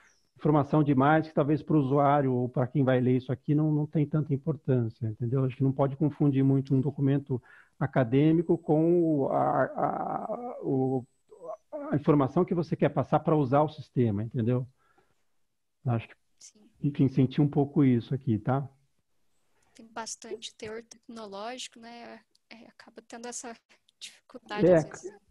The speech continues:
Speaker 1: é, claro, mas às vezes eu acho que
Speaker 2: Separar, né?
Speaker 1: tem um, um certo excesso de informações. Eu acho que tem
Speaker 2: Sim.
Speaker 1: coisa que não, nem precisaria falar, porque é, não, não precisa saber dessa informação pra entender o contexto todo, né?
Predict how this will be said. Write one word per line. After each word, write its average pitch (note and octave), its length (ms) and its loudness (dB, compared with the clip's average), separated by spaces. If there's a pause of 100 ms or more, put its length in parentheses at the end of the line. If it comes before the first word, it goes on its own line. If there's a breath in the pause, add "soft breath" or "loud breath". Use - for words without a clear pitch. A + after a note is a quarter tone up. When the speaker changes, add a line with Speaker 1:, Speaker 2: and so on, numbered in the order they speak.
(160)
Speaker 1:
é, F3 300 6
claro, F3 380 4
mas D#3 200 2
às D#3+ 140 4
vezes E3+ 160 0
eu F3+ 80 6
acho F3 140 0
que - 60 -8
Speaker 2:
Separar, F3+ 220 4
né? F3+ 60 6
Speaker 1:
tem E3+ 100 4
um, C#3+ 380 0
um C3+ 40 0
certo D3 320 2
excesso E3+ 600 2
de D#3+ 140 2
informações. D#3 800 2
Eu A#2+ 60 2
acho A#2 80 -4
que - 60 -20
tem D#3+ 120 0
Speaker 2:
Sim. - 60 -10
Speaker 1:
coisa F3+ 260 4
que G3+ 120 -4
não, G#3 200 0 (180)
nem A3+ 200 6
precisaria F#3+ 680 2
falar, F3+ 480 4
porque F#3+ 280 -2
é, D3+ 560 2
não, B2+ 180 0
não C#3+ 200 4
precisa D#3+ 500 0 (440)
saber C#3+ 360 4
dessa C3 140 -2
informação C3 420 2
pra D3+ 140 2
entender D3+ 320 2
o D3 60 2
contexto D3 460 -4
todo, G#2+ 320 0
né? B2 200 -2